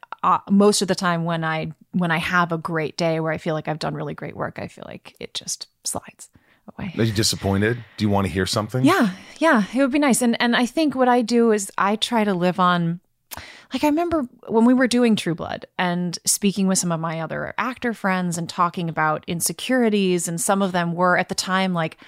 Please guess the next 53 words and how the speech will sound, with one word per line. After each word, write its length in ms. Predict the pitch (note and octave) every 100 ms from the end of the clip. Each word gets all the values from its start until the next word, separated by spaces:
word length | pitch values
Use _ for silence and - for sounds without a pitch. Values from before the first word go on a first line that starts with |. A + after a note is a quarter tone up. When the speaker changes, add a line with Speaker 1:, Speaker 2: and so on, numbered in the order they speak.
| - -
Speaker 1:
I 140 | F3 F3+
M 100 | F3+
D 140 | F3+
B 160 | E3+ F3
still 300 | - E3+ E3
had 420 | E3 D#3+ D#3 D#3
message 440 | D3+ C#3+ F3+ E3+
boards, 440 | - F#3+ A3 A3 -
and 160 | F3 -
people 280 | G3+ G3 F#3
would 160 | F3+
go 180 | F#3+ G3
on 240 | B3+ D4+ B3
and 340 | G3+ A#3 -
read 400 | - C4 F4 A3
all 240 | - C4 D#4+
of 100 | A#3
these 240 | A#3+ G#3 - - -
lonely, 560 | G#3 A3+ B3+ C#4+ D4+ C4+
angry 340 | B3 B3 A#3+
people 480 | G#3+ A#3+ G#3+ E3 E3+
who 120 | G3
would 180 | G3 G3+
just 200 | A#3+ -
say 220 | - G#3+ G#3
terrible 460 | - B3 D4 B3+ A#3
things 320 | - A3 A#3
about 300 | E3 D#3 -
you 140 | E3
online. 360 | D#3 E3 G3+ E3 -
Speaker 2:
Oh. 240 | - F2 D2 -
Speaker 1:
And 80 | A#3+
they 60 | C#4+
would 120 | C#4+
go 140 | D#4
and 140 | D#4+ C4+
read 160 | D#4
it. 100 | C4+
And 160 | G#3 G#3+ - - - -
I 40 |
remember 260 | C4 F4+ F#4
sitting 240 | - C4
down 240 | G#3 F#3+ G#3
with, 180 | F3+ -
with 160 | F#3
one 160 | F#3 F3+
of 80 | F3+
them 160 | F3
once 240 | F3 E3 -
and 80 | F3+
being 280 | G3 G3
like, 360 | F3+ E3+ - - _ _ _ -
"Okay, 460 | B3 - - -